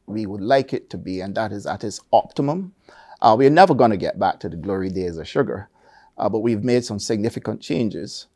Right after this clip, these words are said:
Uh, those changes include producing what is considered to be wet sugar. So we're looking at more molasses production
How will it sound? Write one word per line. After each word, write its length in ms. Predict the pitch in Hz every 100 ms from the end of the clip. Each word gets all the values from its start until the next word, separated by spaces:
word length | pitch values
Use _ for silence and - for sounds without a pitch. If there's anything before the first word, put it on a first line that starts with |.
| _ _ _ -
Uh, 160 | - 110
those 240 | 117 113
changes 380 | - 117 120 107
include 500 | 104 - 127 110 110 _ _ _ _
producing 540 | - 101 120 - 113 107
what 180 | 110
is 140 | 110 104
considered 460 | 117 101 107 107
to 80 | -
be 100 | 104
wet 320 | 104 120 107
sugar. 400 | - - 90 90 - _ _ _ _
So 200 | - -
we're 180 | 107 107
looking 380 | 101 117 - 110
at 160 | 101 113
more 180 | 117
molasses 560 | 117 107 104 101 110 104
production 640 | - 95 117 - 120 135